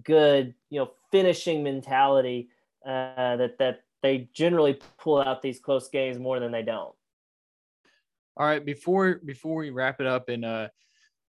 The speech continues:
Speaker 2: hit, hit the break and head into the next segment, Hutch, I do wanna ask you real quick,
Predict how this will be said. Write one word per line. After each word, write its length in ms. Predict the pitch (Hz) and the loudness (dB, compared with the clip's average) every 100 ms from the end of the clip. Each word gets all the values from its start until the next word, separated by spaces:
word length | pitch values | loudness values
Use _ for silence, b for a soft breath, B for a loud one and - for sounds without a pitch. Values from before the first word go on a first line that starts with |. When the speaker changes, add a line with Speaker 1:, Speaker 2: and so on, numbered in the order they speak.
| _ | _
Speaker 2:
hit, 260 | 160 170 160 | -6 -4 -2
hit 200 | 180 165 | -2 0
the 40 | |
break 280 | 147 165 151 | 2 2 2
and 100 | 147 | -2
head 160 | 160 | -2
into 220 | 156 147 147 | -2 -6 -6
the 80 | |
next 240 | 147 143 - | -2 -4 -2
segment, 320 | 143 143 131 | -2 -2 -4
Hutch, 260 | 139 139 143 | -4 -2 -4
I 80 | |
do 140 | 135 147 | -4 -4
wanna 140 | 139 | -4
ask 300 | 127 139 - | -2 -4 -6
you 120 | 131 | -10
real 160 | 127 123 | -6 -6
quick, 400 | 123 156 147 | -4 -2 -2